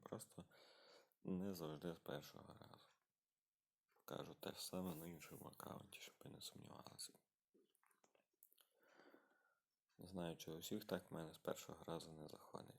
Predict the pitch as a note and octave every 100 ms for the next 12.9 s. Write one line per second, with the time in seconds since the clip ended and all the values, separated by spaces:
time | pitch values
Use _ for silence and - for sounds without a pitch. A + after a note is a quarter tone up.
0 | - - _ _ - F2+ D#2 C#2+ - -
1 | D2+ - - - - - - - - -
2 | D#3+ - - - - - - - - -
3 | _ _ _ _ _ _ _ _ _ -
4 | - - F#2 - - - - - - -
5 | - - - - - - - - _ -
6 | _ _ _ _ - _ _ _ - F#2+
7 | F#2 D2+ C#2 C2 - _ _ - D#2+ D2+
8 | D2+ D#2 - F#2 F2+ - - - - -
9 | - - - - E2+ F2 - - - E2+
10 | E2+ D#2+ E2+ F2 F2 - - - D#2+ D#2
11 | E2+ - - - G1+ - - - _ _
12 | _ _ _ _ _ _ - -